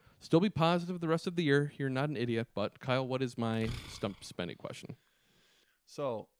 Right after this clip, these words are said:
Speaker 2: the Packers got the number one overall seed
Speaker 1: Yep.
Speaker 2: this year.
Speaker 1: Yep.
Speaker 2: Um, this is kind of a two-part question.
Speaker 1: Okay.
Speaker 2: This is the first year that only one team gets a bye.
Speaker 1: Yep.
Speaker 2: Thankfully, as mentioned, thankfully the Packers got that.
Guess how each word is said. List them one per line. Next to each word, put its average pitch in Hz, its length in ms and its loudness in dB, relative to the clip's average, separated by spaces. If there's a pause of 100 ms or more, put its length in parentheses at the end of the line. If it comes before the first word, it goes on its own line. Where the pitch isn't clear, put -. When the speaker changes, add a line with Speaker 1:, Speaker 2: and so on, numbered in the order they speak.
(420)
Speaker 2:
the 131 80 -12
Packers 143 720 -6 (400)
got 107 220 -4
the 104 100 -4
number 110 240 0
one 110 180 0
overall 101 360 -2
seed 101 460 0 (160)
Speaker 1:
Yep. 127 220 0 (260)
Speaker 2:
this - 200 -4
year. 107 320 2
Speaker 1:
Yep. 120 240 0 (560)
Speaker 2:
Um, 92 600 2
this 120 80 -2
is 113 80 -4
kind 110 160 0
of 95 40 0
a 90 40 -2
two-part 90 420 -6
question. 92 460 -6
Speaker 1:
Okay. 131 180 0 (300)
Speaker 2:
This 98 100 -4
is 92 40 -8
the 92 60 -2
first - 360 2
year 113 540 -2 (760)
that 95 260 -8
only 160 320 -4
one 147 280 -6
team 196 260 -6
gets 104 220 -6
a - 20 -10
bye. 98 440 -6 (100)
Speaker 1:
Yep. 110 200 -2 (220)
Speaker 2:
Thankfully, 90 420 -10
as 92 280 -10
mentioned, 98 480 -8 (100)
thankfully 90 360 -14
the - 60 -18
Packers - 320 -12
got 98 220 -8
that. 151 280 -2